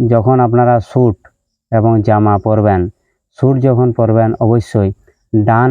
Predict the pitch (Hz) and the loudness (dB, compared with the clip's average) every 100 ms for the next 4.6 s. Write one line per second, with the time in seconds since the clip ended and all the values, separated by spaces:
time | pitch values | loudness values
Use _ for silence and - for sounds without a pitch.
0 | 117 117 117 110 104 95 110 _ _ 110 | 0 0 0 2 0 -2 -6 _ _ -2
1 | 110 117 - _ 117 104 - 101 95 95 | 0 -2 -6 _ -2 -2 -2 0 0 0
2 | 87 92 _ _ _ _ - 110 113 107 | -2 -4 _ _ _ _ -2 0 2 0
3 | 107 110 127 123 117 117 113 107 110 107 | 0 2 0 0 0 -2 -2 0 0 -2
4 | 110 _ _ _ 120 117 | -6 _ _ _ -2 0